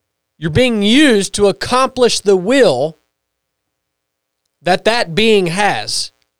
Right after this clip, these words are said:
for his creation. And so when weird things happen, we're like, "Whoa, that was weird." Well, it's weird to you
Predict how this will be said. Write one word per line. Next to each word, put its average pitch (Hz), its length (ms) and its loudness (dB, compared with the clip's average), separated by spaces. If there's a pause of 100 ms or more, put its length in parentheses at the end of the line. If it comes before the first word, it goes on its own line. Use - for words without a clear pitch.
for 180 180 0
his 190 180 2
creation. 214 600 0 (2000)
And 220 220 0
so 214 460 2 (500)
when 214 320 2
weird 311 340 0
things 262 300 0
happen, 240 540 -2 (300)
we're 233 160 2
like, 185 260 0
"Whoa, 170 520 0 (1040)
that 277 160 0
was 170 160 -2
weird." 233 520 0 (1500)
Well, 247 140 2
it's 214 160 -2
weird 339 420 2
to 214 60 -2
you 233 500 0